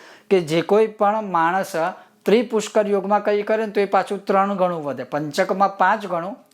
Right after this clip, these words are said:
ત્રિપુષ્કર યોગમાં ત્રણ ગણું. હવે એમાં શું લખેલું છે કે ત્રિપુષ્કર યોગમાં અગર કોઈનું મૃત્યુ થાય ઘરમાં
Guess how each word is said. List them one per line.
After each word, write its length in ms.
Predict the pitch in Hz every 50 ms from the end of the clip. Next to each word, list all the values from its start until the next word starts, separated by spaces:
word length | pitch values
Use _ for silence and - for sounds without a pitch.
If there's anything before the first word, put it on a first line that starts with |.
| _
ત્રિપુષ્કર 520 | - 175 185 170 190 170 160 - - 170 151
યોગમાં 380 | 147 139 143 151 196 214 214
ત્રણ 240 | - 165 151 147 147
ગણું. 240 | 135 143 139 139 156 -
હવે 200 | 156 147 147 180
એમાં 320 | 170 175 170 160 170 190
શું 160 | 185 - 220
લખેલું 400 | 214 202 196 - 196 190 180 175
છે 260 | 156 156 160 180 214 226 - - _ _ _ _ _ _ _ _ _ _ _ _ _ _ _ _ _ _ - - - - - - -
કે 120 | 196 180
ત્રિપુષ્કર 840 | 175 - - - 180 214 240 233 262 233 208 - - - 226 208 180
યોગમાં 580 | 185 175 175 202 214 180 175 160 151 151 180 202 - _ _ _ _ _ _ _ -
અગર 320 | 156 165 151 170 196 220 220
કોઈનું 400 | 214 - 196 190 190 196 202 190
મૃત્યુ 440 | 185 165 156 - _ - 180 180
થાય 360 | 170 - - 175 170 180 185 165
ઘરમાં 440 | 151 143 131 135 123 120 113 113